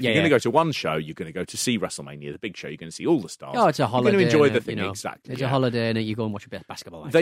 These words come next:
Speaker 1: or
Speaker 2: they
Speaker 1: something.
Speaker 2: will, apart from this year, when what I say is completely untrue, they will never have a WrestleMania that really dips below that core level.
Speaker 1: Mm.
Speaker 2: And what it slightly talks of is it talks of there are only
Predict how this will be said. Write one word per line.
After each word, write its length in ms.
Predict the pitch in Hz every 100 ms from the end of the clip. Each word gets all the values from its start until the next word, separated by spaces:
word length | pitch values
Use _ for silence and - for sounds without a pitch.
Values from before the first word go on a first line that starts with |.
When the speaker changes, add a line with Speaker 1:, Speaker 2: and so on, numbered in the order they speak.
| 156
Speaker 1:
or 40 |
Speaker 2:
they 140 | 165
Speaker 1:
something. 40 | 170
Speaker 2:
will, 200 | 175 160
apart 320 | 135 - 202
from 280 | - 170 123
this 220 | 113 117
year, 300 | 127 104 82 85 -
when 400 | 107 101 98 104
what 140 | 117
I 100 | 104
say 300 | - 101 90
is 120 | 92
completely 400 | - 107 117 87
untrue, 400 | 85 92 95 69 - _
they 120 | 120 120
will 140 | 123
never 300 | 131 147 147
have 140 | 131
a 40 | 123
WrestleMania 720 | 113 - 113 101 98 87 73 - _ 107
that 140 | 107
really 200 | 107 95
dips 280 | 90 104 -
below 300 | - 95 87
that 200 | 90 82 - _
core 300 | - 92 82
level. 360 | 80 78 64 -
Speaker 1:
Mm. 260 | 139 113 101
Speaker 2:
And 160 | 139
what 120 | 196
it 120 | 254 135
slightly 340 | 208 208 147
talks 320 | - 156 131
of 180 | 82 71
is 120 | 85
it 100 | 110
talks 340 | - 147 - -
of 200 | 87 -
there 240 | - 110 113
are 100 | -
only 560 | 143 139 104 73 78